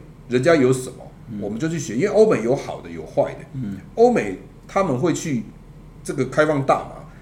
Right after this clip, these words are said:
Speaker 1: 其实我相信欧美他们是非常知道大麻的危害。
Speaker 2: 嗯。
Speaker 1: 他们为什么会变成有些州啊，
Speaker 2: 嗯。
Speaker 1: 美国有些州啊，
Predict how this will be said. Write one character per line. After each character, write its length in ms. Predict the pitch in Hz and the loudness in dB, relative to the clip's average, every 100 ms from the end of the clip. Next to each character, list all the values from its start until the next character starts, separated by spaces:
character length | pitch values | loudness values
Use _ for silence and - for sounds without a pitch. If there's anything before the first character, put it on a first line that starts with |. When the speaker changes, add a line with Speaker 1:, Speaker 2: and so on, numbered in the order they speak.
| - - - | -20 -20 -8
Speaker 1:
其 160 | 220 | -4
实 140 | 214 202 | 0 4
我 120 | 123 | 4
相 220 | - 175 | 4 2
信 100 | 180 | 2
欧 140 | 165 170 | 2 2
美 200 | 143 - | 0 -2
他 120 | 190 | -2
们 120 | 180 | -2
是 120 | 131 - | -2 -2
非 160 | 175 | 2
常 120 | 143 | 2
知 140 | 131 147 | 2 4
道 120 | 143 | 4
大 200 | 147 117 | 4 0
麻 160 | 82 85 | -2 -10
的 80 | 82 | -10
危 100 | 80 85 | -10 -6
害。 300 | 123 - - 143 | -6 -6 -12 -8
Speaker 2:
嗯。 220 | 123 101 - - - - - - - | -8 -8 -14 -20 -20 -20 -20 -20 -20
Speaker 1:
他 160 | - 240 | 0 2
们 120 | 214 | 4
为 120 | 233 185 | 6 4
什 120 | 120 | 4
么 100 | 120 | 2
会 160 | 185 | 2
变 180 | 180 156 | 4 2
成 200 | 120 117 | 2 -2
有 120 | 104 | -4
些 160 | 92 139 | -2 -2
州 340 | 139 127 113 | 0 2 2
啊， 160 | 104 85 - - | 2 -2 -10 -12
Speaker 2:
嗯。 60 | 123 | -8
Speaker 1:
美 80 | |
国 100 | 110 | -6
有 80 | 107 | -6
些 140 | 101 131 | -4 -4
州 300 | 127 104 | -2 -2
啊， 120 | 101 | -2